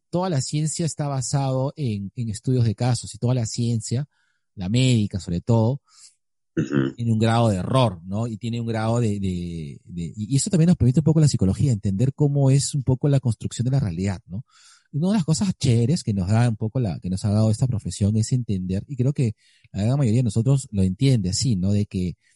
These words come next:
Speaker 1: de, de que, eh, eh, este, tenemos esa falsa idea de orden, tenemos esa falsa idea de, de cre-, de, de creernos
Speaker 2: De control.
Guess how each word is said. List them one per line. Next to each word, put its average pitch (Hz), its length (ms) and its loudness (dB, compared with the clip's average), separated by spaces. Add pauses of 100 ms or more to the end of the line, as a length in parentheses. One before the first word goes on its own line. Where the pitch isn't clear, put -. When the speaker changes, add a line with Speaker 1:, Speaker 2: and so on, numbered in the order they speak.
(420)
Speaker 1:
de, 101 320 2
de 110 100 2
que, 98 180 -2
eh, 107 280 -2
eh, 120 180 -2
este, 131 480 -2
tenemos 139 420 2
esa 165 200 2
falsa 165 360 0
idea 135 220 6
de 120 140 6
orden, 104 400 2
tenemos 117 240 0
esa 147 160 0
falsa 139 320 -2
idea 127 320 2
de, 110 240 0
de - 0 -
cre-, 107 580 -2
de, 113 140 0
de 113 80 2
creernos 139 880 4 (100)
Speaker 2:
De 110 140 4
control. 95 680 0